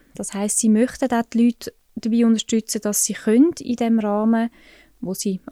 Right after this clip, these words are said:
arbeitsfähig sind, können tätig bleiben, bevor es dann überhaupt zu einer Rentenprüfung kommt.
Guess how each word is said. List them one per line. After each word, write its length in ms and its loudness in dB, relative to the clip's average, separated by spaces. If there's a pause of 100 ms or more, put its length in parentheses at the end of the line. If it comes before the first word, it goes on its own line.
(100)
arbeitsfähig 640 -4
sind, 440 2
können 200 -4
tätig 400 -4
bleiben, 440 2 (1040)
bevor 240 -4
es 80 -8
dann 140 -2
überhaupt 340 -6
zu 100 -4
einer 200 -2
Rentenprüfung 720 -8
kommt. 580 -10